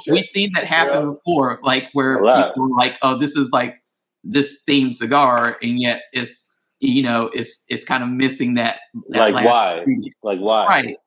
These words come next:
Speaker 1: So
Speaker 3: Why
Speaker 1: it
Speaker 3: is it
Speaker 1: reminds
Speaker 3: that
Speaker 1: me
Speaker 3: theme?
Speaker 1: of, again,
Speaker 3: <laughs>
Speaker 1: like, I think you're in good company 'cause it reminds me of the Herrera Esteli line from,
Speaker 2: There you go.
Speaker 1: uh, Drew Estate, because they
Speaker 2: Really?
Speaker 1: make that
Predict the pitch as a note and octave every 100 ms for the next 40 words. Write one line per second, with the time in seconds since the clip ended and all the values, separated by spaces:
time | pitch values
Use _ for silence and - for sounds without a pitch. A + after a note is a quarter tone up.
0 | _ _ _ - E3 C3 C#3+ - F3+ A#2+
1 | G#2 A2+ C3+ C3+ C3+ _ C#3+ G3 F3 C#3
2 | C#3 B2+ B2 - - C#3 D3+ C3 C#3 C#3
3 | D#3+ D#3 A#2+ A#2 A#2 B2 A#2 B2+ C#3 C3+
4 | C3+ C3 B2 A#2+ - _ _ _ - A#2
5 | A2 - _ - B2+ C3 C3+ B2+ C3 C3
6 | - B2 C3+ C3 B2 - _ _ _ _
7 | _ - B2+ B2+ B2 A#2+ A#2 B2 A#2 A#2
8 | A2+ G#2+ - C#3+ B2+ A2+ - E3+ A#2+ G2+
9 | G#2 - A#2+ A#2 A2+ - C3 C3+ A#2 A2
10 | G2+ B2 C3+ C#3 C3 B2+